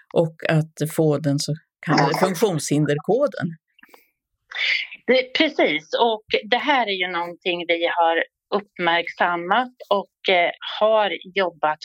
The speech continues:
Speaker 2: för att vi snabbare ska kunna ge ett stöd så att man får en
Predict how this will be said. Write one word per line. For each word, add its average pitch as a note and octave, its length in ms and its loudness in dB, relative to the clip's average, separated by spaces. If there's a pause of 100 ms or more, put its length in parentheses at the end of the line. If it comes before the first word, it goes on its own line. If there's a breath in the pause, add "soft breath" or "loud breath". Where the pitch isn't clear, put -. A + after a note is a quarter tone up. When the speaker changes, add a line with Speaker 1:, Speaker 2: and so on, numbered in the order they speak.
Speaker 2:
för D#3 180 2
att D#3 200 0
vi D#3+ 100 -2
snabbare G3+ 880 0
ska G#3 500 0
kunna D3 500 0
ge D3+ 300 -6
ett D3 140 -4
stöd D3+ 360 0
så - 160 -2
att D#3+ 160 -6
man E3+ 160 -2 (120)
får G#3 320 4 (720 loud breath)
en D#3 540 2